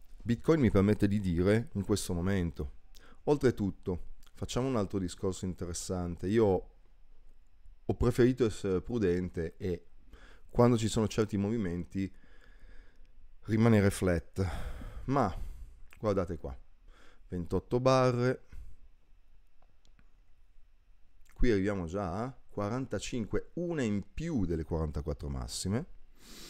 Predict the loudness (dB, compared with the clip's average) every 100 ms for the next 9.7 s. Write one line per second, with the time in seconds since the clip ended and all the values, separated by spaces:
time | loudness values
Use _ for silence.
0 | -18 -18 -18 -18 -18 -18 -18 -20 -20 4
1 | 8 10 8 6 2 0 -4 2 4 6
2 | 4 4 4 2 0 0 2 2 2 0
3 | 0 2 0 -2 -4 0 0 0 -2 0
4 | 0 -2 0 0 2 0 -2 -6 -20 -20
5 | -20 -20 -6 -4 -4 -10 -20 -20 -20 -18
6 | -2 4 6 6 6 4 4 2 0 0
7 | -2 -2 -4 -2 2 2 2 -2 -8 -4
8 | -2 -2 -2 -4 -2 -2 -4 -6 -8 -6
9 | 0 0 0 -4 -6 -8